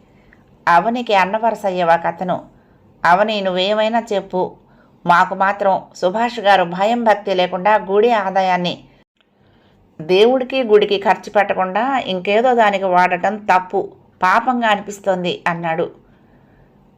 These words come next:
"గుడికి దేవుడికి ఎలా ఖర్చు పెట్టాలంటావు?" అవని కొంచెం తీవ్రంగానే అడిగింది. "అదే తెలీదా? పక్కపక్కనే ఎన్నో దేవతా విగ్రహాల్ని ప్రతిష్ఠించవచ్చు, దేవుడికి రకరకాల వజ్రాభరణాలు ఆదాయాన్ని బట్టి చేయించవచ్చును,"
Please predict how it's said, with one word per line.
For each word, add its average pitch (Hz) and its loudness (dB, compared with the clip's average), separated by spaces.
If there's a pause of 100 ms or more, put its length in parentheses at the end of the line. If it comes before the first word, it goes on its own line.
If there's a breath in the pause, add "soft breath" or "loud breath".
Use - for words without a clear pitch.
(160)
"గుడికి 233 0
దేవుడికి 220 2
ఎలా 202 4
ఖర్చు 247 -6
పెట్టాలంటావు?" 214 2 (580)
అవని 175 2
కొంచెం 180 -4
తీవ్రంగానే 196 -2
అడిగింది. 175 -2 (680 soft breath)
"అదే 214 2
తెలీదా? 190 2 (320)
పక్కపక్కనే 214 0
ఎన్నో 202 2
దేవతా 220 4
విగ్రహాల్ని 196 -2
ప్రతిష్ఠించవచ్చు, 180 -6 (380 soft breath)
దేవుడికి 226 4
రకరకాల 190 0
వజ్రాభరణాలు 202 0
ఆదాయాన్ని 220 2
బట్టి 208 0
చేయించవచ్చును," 214 -4